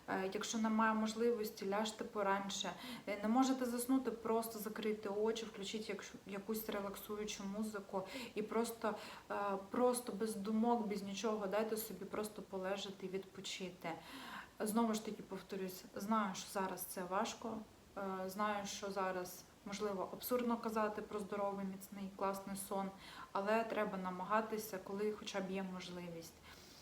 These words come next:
Е, сон — це дуже-дуже важливо. Наступне. Далі хотіла поговорити про роботу з психологом.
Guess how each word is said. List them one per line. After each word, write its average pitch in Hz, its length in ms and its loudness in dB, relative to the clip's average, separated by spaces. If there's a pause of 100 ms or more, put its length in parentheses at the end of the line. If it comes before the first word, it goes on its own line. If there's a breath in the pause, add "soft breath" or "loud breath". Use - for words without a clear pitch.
(480 loud breath)
Е, 185 260 0
сон — 247 340 4
це 226 60 2
дуже-дуже 202 520 -2
важливо. 170 460 -2 (220)
Наступне. 196 840 4 (120 loud breath)
Далі 226 280 10
хотіла 226 360 4
поговорити 214 680 2
про 214 480 0
роботу 196 360 0
з - 80 -6
психологом. 175 760 -2